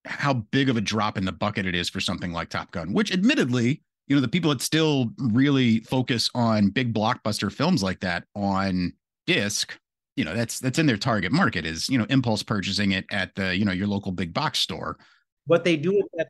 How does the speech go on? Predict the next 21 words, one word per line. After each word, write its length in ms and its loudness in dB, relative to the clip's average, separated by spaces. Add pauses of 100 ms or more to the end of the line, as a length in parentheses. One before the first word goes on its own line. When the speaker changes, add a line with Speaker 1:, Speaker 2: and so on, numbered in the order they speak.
Speaker 2:
though, 320 4 (320)
it 180 0
keeps 360 -4
it 40 -2
alive 800 0
so 220 2
that 180 2
people 200 -2
are 100 0
talking 440 -2
about 300 -6
it. 120 -10 (500)
So 160 6
I, 180 2
I 200 0
really 340 2
think 300 -6
that 260 2 (420)
in 200 4
that 280 0
game, 520 -2